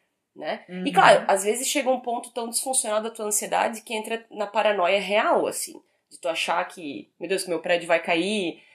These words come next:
Speaker 1: é, que todo mundo que interagiu contigo tem, tá pensando em alguma coisa que você fez.
Speaker 2: Uhum.
Speaker 1: Beira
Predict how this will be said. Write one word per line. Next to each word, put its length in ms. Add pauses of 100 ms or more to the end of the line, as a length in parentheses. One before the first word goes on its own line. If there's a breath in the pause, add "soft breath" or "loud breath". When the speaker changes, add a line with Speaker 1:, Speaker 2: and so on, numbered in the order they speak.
(160 soft breath)
Speaker 1:
é, 480
que 140
todo 480
mundo 380
que 280
interagiu 540
contigo 420
tem, 220
tá 100
pensando 400
em 40
alguma 240
coisa 180
que 100
você 340
fez. 360
Speaker 2:
Uhum. 640
Speaker 1:
Beira 400